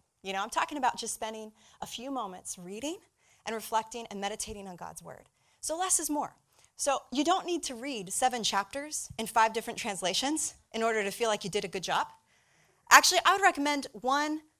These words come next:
to two chapters tops a day in whatever you're reading, right? So you can really read it, really think about what it says, really ask the Holy Spirit to speak to you,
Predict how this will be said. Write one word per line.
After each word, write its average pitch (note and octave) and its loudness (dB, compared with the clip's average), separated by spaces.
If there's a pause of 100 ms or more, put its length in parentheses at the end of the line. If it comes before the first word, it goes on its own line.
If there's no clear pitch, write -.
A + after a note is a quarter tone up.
to A#3+ -6
two C#4 0
chapters B3 0
tops - -4 (180)
a F3+ -8
day - -12 (420)
in G#3 -10
whatever A3 0
you're G#3+ -4
reading, E3+ -12 (140)
right? C4 -10 (420)
So - -2
you C4 0
can C4 -4
really D#4 -2
read G#3 -6
it, G#3+ -8 (480)
really D4 0
think C#4 -2
about C4+ 2
what A3+ -2
it - -10
says, - -14 (340)
really D4+ 0
ask B3 -4
the C4 -4
Holy A#3 -6
Spirit A3+ -6
to A3+ -12
speak G3 -6
to G3 -12
you, G3 -10